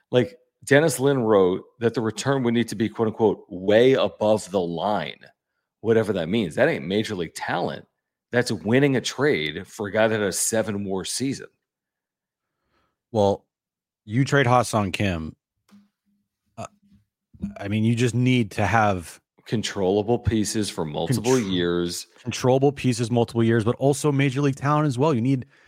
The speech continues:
Speaker 2: you need a s-, a, a starter out of a Ha-Seong Kim deal, because
Speaker 1: Mm-hmm.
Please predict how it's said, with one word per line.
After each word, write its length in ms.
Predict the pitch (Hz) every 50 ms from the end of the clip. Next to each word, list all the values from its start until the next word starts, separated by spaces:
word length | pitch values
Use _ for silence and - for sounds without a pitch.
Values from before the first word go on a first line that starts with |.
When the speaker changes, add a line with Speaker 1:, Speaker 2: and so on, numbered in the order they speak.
| _ _ -
Speaker 2:
you 80 | 131
need 180 | 143 156 175 170
a 40 | 156
s-, 240 | 135 - - - - _ -
a, 380 | 143 135 - 131 127 - - 120
a 40 | 107
starter 760 | - - - - - _ - 135 127 135 127 101 87 76 - _ _ _ _ _ _ _ _ _ _ _ _ _ _ - -
out 140 | 117 113
of 180 | 117 117 101 104
a 40 | 107
Ha-Seong 600 | - 101 90 104 104 101 - - 101 95 95 90
Kim 220 | - 98 90 87
deal, 300 | 82 90 78 73 - _ _ _
because 440 | - 120 104 - 123 113 104 90 92
Speaker 1:
Mm-hmm. 140 | 90 98